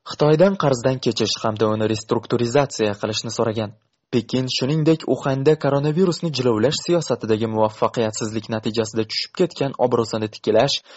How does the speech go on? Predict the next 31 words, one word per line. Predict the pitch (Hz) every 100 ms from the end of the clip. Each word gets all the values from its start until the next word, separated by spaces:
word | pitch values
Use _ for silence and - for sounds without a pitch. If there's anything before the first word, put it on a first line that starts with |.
| -
hamda | 135 156 156
G'arb | 120 151 170
davlatlari | 190 185 170 165 165
uning | 131 127 127
siyosatiga | - 117 113 110 113 113
qarshi | 117 123 -
qo'llay | 120 110 120 175
boshlagan | 175 147 127 131
choralar | 127 117 110 123
bilan | 139 120 120
hisoblashishga | - 120 113 110 - - 117
duch | 113 113
kelmoqda. | - 110 110 - 120 - _ _ _
Mana | 147 165
shu | 190 226
asnoda | 165 - 185 190
Pekin | 156 120 107 139 117
dunyo | 113 110 175
mamlakatlariga | 190 170 156 143 139 135 131
vaksina | 110 101 - 139 170 175
va | 160
tibbiy | - 117 113 113
uskunalar | - - 113 110 110
yetkazib | 110 110 117 107 107
berish | 107 107 165 - - - -
hamda | 151 156 147
iqlim | 135 196 190
o'zgarishi | 165 165 160 - 123
masalalarini | 104 110 107 107 107 110
ko'tarish | 110 113 110 143 185
orqali | 190 196 208